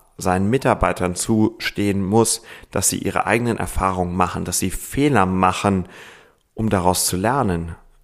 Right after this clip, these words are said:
so müssen wir auch als Musiker zulassen, dass wir scheitern, dass etwas schief geht. Und letztendlich ist es so, dass Musik machen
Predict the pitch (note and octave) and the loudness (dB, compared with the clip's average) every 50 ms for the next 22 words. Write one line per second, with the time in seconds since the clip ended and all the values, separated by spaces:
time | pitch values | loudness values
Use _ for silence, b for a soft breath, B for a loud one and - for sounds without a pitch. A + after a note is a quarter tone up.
0 | _ - - - G2 G#2+ A#2 C3 C#3 C3 C3 C3 C3 C3 - - - G#2+ - - | _ -14 -10 -2 2 4 6 8 8 8 6 4 2 -4 -10 -10 -10 -8 -8 -4
1 | G#2 G#2 F#2 F#2 F2+ F2+ - - - - - B2 C3 A2+ A2 F#2+ - - E2+ E2 | -2 -2 0 0 -2 -4 -6 -8 -8 -6 -4 -2 -2 -2 -2 -4 -4 -6 -8 -8
2 | - - - - - A2+ A#2 G#2+ F#2 F2 F2 - - - F2 E2+ D#2+ B B B | -8 -8 -8 -4 0 0 2 2 2 0 -2 -2 -4 -4 -4 -6 -6 B B B
3 | B B B B B B B B B _ _ - - - - - F2 F2 E2 - | B B B B B B B B B _ _ -18 -12 -12 -6 -4 -2 -2 -2 -2
4 | - - A#2 A#2+ A#2 - - - E2+ E2 E2+ - D#2 - - - - - - D#2+ | -2 0 2 2 0 0 -2 -6 -6 -8 -8 -10 -10 -10 -10 -10 -10 -10 -10 -8
5 | E2+ - - - A2+ G#2+ - - - - - - - - - - - - B B | -8 -6 -2 -2 -2 -2 -2 -8 -14 -16 -16 -16 -18 -20 -20 -20 -20 -20 B B
6 | B B B B B B B - _ - G#2 G2+ - - - - - C#3 C#3 C3 | B B B B B B B -14 _ -2 0 2 2 0 0 0 0 0 0 0
7 | C3+ C3 A2+ A#2 G#2+ - C3+ C3+ A#2+ A#2+ A#2+ A#2 - - - b b b b b | 0 0 2 2 4 4 6 6 6 4 2 4 2 2 0 b b b b b
8 | b b b b _ _ _ _ _ _ _ _ _ - A2 A2+ B2 B2 G#2+ G#2+ | b b b b _ _ _ _ _ _ _ _ _ -4 2 4 6 6 6 6
9 | C#3 D#3 - - A2 A2+ G#2+ - G#2+ G#2 G#2 A2 G#2 G2+ | 4 4 4 2 0 0 2 2 0 2 2 2 0 -2